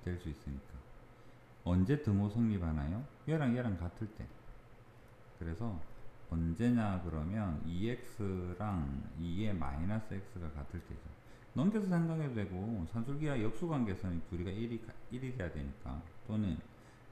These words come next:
요거 양변에 이 엑스 곱해보면 이에 이 엑스가 일이 되는, 지수가 영 돼야지만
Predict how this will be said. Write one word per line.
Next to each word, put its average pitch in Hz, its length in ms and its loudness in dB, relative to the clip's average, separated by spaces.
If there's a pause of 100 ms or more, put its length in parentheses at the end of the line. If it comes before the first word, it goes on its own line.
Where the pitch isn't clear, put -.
(300)
요거 104 640 0 (160)
양변에 104 340 2
이 95 140 2
엑스 - 200 -4
곱해보면 90 1080 0
이에 98 380 0
이 82 300 -2
엑스가 107 720 -4 (840)
일이 120 280 0
되는, 69 300 -2 (640)
지수가 147 380 2
영 90 240 4
돼야지만 92 880 2